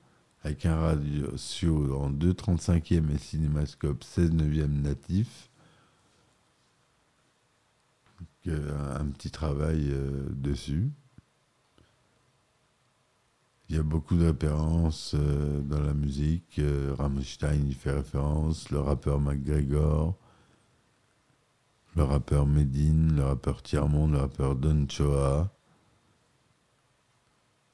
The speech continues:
Ouais, on peut parler dans American Horror Story. Il y a des évocations de la série, une référence est faite.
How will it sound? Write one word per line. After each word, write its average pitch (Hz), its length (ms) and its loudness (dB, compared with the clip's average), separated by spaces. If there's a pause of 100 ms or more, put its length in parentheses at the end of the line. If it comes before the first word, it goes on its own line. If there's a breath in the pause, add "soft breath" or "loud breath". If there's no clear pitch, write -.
(1000)
Ouais, 73 400 2
on 76 140 0
peut 73 180 0
parler 73 640 2
dans 76 180 0
American 76 580 2
Horror 73 380 0
Story. 78 600 0 (2250 soft breath)
Il 78 100 -6
y 76 40 -2
a 69 40 -2
des 69 280 -4
évocations 69 680 -2
de 69 80 0
la 69 100 0
série, 73 600 0
une 67 180 -2
référence 67 580 -4
est 69 100 -2
faite. - 500 0